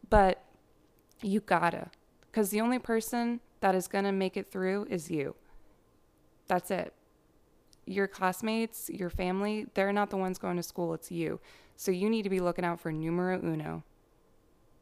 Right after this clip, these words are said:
And if you wanna make it or break it in this industry, schooling is your first step. I'm so excited for y'all.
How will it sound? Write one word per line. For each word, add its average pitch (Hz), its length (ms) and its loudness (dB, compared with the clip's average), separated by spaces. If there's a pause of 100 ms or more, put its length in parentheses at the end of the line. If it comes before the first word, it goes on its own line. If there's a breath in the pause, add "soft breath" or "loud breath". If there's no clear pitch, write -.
(240)
And 175 100 -2
if 170 120 -4
you 190 120 4
wanna 214 200 4
make 202 240 0
it 214 60 -2
or 208 80 0
break 202 260 0
it 214 40 -2
in 202 140 0
this 202 180 -4
industry, 214 600 -4 (1120)
schooling 185 680 0
is 170 240 -6
your 175 120 -6
first - 580 -8 (120)
step. - 440 -12 (1080)
I'm 226 120 8
so 349 180 6
excited 170 380 0
for 160 120 -6
y'all. - 220 -6